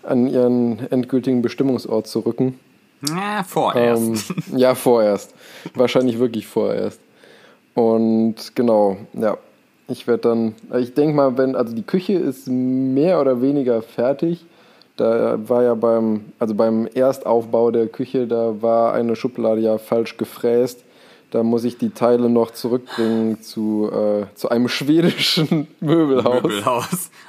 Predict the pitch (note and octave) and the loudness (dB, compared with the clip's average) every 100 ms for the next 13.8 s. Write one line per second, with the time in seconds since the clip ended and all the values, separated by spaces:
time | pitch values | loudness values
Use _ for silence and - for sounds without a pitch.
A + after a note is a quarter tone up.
0 | - C3+ D#3 C#3+ C#3 D3 C#3+ B2+ B2 G#2+ | -2 0 0 -2 -2 -4 -4 -6 -6 -6
1 | - G2+ F#2+ G2 F3 - G3 - D#3 C3+ | -4 -4 -4 -4 -4 0 0 0 2 4
2 | B2+ E3 - E3 - - - _ _ C3+ | 2 -2 -4 -10 -12 -20 -20 _ _ 0
3 | C#3 C3 C3 B2+ A#2+ B2 _ B2+ B2 B2 | 2 2 2 0 -2 -6 _ 0 2 2
4 | A#2+ A#2+ A#2+ B2+ D3 D3 A#2 A#2+ B2+ A2 | 2 2 2 2 2 2 2 2 0 0
5 | A#2+ A#2 B2+ A#2+ A2+ G#2+ G#2+ C3+ B2 C3 | -2 0 -2 0 0 0 -2 -2 0 2
6 | B2 A#2+ G#2+ A2 G#2+ A2+ A#2+ - - C3+ | 2 2 0 0 0 0 -2 -6 -10 -4
7 | A2+ A2 G#2+ G#2+ G#2+ _ - A2+ A#2 A#2 | -2 -2 -2 -6 -8 _ -16 -10 -2 2
8 | C3 C3 G2 F2 F2+ F2+ - - A2+ C3 | 2 2 -2 -8 -14 -18 -18 -12 -2 2
9 | D#3+ D#3 C#3 B2 A#2 A#2+ B2 A#2+ A#2+ - | 4 2 0 0 2 2 2 0 -2 -4
10 | A#2 C3+ B2 - A2 A#2+ A#2+ A#2 A#2 A2+ | -2 -2 0 0 0 0 -2 -2 2 2
11 | A2 A2 A2 G#2 A2 A2+ A2+ G#2+ G#2 A2 | 2 2 0 0 0 0 -2 -2 -2 0
12 | A2 A2 - A2 - A#2 A2 G#2+ G#2 G#2+ | 2 2 0 -4 -2 -2 0 -2 -2 -2
13 | G#2 G2+ - A2+ G#2+ G2 A2 | -2 -2 -4 -4 -2 -2 -2